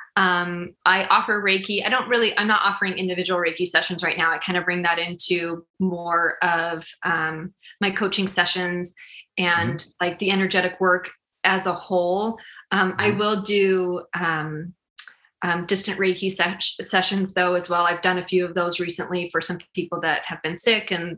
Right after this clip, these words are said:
Speaker 1: and things like that. So I will, I will offer that, but, um, and then I do my Soul Sister Society. So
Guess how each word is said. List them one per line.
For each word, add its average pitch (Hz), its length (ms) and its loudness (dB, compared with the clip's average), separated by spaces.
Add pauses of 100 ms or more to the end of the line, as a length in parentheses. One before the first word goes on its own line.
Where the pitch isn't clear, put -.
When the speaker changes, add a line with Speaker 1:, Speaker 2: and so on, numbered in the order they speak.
Speaker 1:
and 175 140 -6
things 175 220 -4
like 156 160 -2
that. 160 240 2
So 175 200 2 (420)
I 185 100 4
will, 190 420 0
I 190 80 0
will 180 180 0
offer 175 380 0
that, 170 280 2 (100)
but, 185 260 2
um, 175 400 0 (720)
and 226 140 4
then 214 100 4
I 214 140 4
do 214 160 0
my 208 100 2
Soul 202 200 -2
Sister 202 340 -2
Society. 202 640 2
So 196 360 2